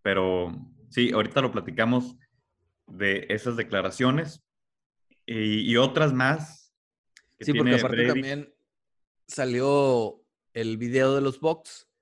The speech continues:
Speaker 2: o han salido fragmentos de videos de, de los Buccaneers, donde,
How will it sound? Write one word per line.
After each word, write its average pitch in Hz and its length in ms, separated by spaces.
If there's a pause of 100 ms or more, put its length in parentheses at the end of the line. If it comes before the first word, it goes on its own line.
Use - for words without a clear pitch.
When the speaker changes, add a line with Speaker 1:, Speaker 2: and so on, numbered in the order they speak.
(380)
Speaker 2:
o 110 120
han 117 80
salido 127 300
fragmentos 135 880
de 104 80
videos 104 360
de, 101 360
de 98 400
los 101 180
Buccaneers, 143 640
donde, 101 480